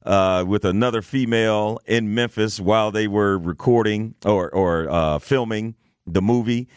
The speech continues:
And, uh, they've had several breakups, but I think this was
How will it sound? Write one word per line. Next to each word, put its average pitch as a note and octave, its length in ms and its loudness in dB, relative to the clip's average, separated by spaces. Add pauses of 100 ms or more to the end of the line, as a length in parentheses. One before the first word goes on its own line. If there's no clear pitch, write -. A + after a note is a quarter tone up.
(360)
And, G2+ 420 0
uh, G2 420 2
they've B3 260 0
had D#3+ 360 0
several B2+ 480 -2
breakups, G2 640 -2
but A2 100 2
I A#2 120 2
think C#3+ 260 -6
this B2 240 0
was G#2+ 400 0